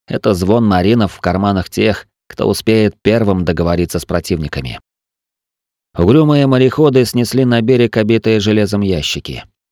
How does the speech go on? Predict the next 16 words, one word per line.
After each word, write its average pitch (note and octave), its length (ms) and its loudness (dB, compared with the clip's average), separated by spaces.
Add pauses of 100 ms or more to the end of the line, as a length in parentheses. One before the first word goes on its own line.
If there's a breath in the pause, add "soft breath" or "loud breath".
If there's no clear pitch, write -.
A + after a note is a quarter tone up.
(340)
А D#2 100 -4
затем F#2+ 380 -2
их D#2+ 100 -4
капитан F2+ 540 -2 (140)
также F#2+ 320 -2
молча G#2 360 0
получил F2 420 -2
оплату F#2+ 500 -2 (420)
и C#3 100 -2
поблагодарил A2+ 720 2
кивком F#2+ 420 -2
головы. C#2+ 540 -4 (520)
Шхуна A#2 460 0
исчезла F#2 460 0
в F2 60 -4
море, G#2+ 420 -2